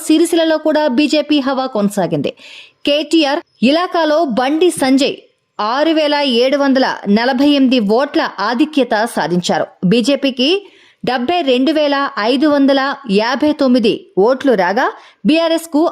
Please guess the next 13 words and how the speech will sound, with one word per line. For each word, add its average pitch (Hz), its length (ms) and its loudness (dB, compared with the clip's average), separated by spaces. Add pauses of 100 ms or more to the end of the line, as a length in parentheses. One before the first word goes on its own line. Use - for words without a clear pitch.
అరవై 262 260 -2
ఐదు 254 340 0
వేల 269 340 0 (100)
ఎనిమిది 240 320 2
వందల 240 380 2 (140)
పదకొండు 247 440 2
ఓట్లు 233 380 0
వచ్చాయి. - 280 -4 (600)
అసెంబ్లీ 359 400 0
ఎన్నికల్లోనే 269 800 2 (240)
కేటీఆర్ 269 500 0
కష్టంగా 277 640 -2
గెలిచారు. 147 440 -2